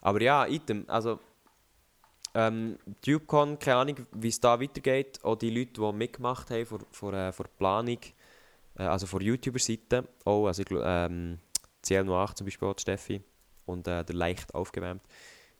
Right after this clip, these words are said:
die haben, ähm, die sind ja beide nicht mehr dabei, so viel ich weiss. Und darum ist auch so ein bisschen der Einblick dadurch komplett verloren gegangen, weil sonst haben sie aber noch erzählt,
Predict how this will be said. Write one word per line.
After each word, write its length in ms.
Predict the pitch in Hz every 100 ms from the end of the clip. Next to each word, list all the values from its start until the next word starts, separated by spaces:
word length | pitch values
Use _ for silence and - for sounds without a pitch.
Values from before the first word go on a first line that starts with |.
| _ 104
die 100 | 107
haben, 140 | 92
ähm, 640 | 90 87 85 82 82 82 - _ _ _ _ _ _ -
die 60 |
sind 100 | 87
ja 60 | 92
beide 260 | 95 95 92
nicht 80 |
mehr 80 | 104 107
dabei, 220 | 87 98 - - _ _ _ -
so 100 | 87
viel 180 | 92 92
ich 60 |
weiss. 280 | 80 101 - _ _ _ _ _ _ _ _ _ - _ _ _ _ -
Und 340 | 90 90 -
darum 400 | 92 98 98 98
ist 200 | 90 98
auch 180 | 98 98
so 180 | 95 95
ein 60 |
bisschen 160 | 101 95
der 160 | -
Einblick 340 | 101 101 98 -
dadurch 360 | 95 - 95 92
komplett 380 | - 92 98 -
verloren 320 | 92 95 95
gegangen, 380 | - 85 82 78
weil 100 | 78
sonst 180 | 92
haben 100 | 87 82
sie 200 | 90 87
aber 200 | 87 90
noch 120 | 87
erzählt, 400 | - 85 85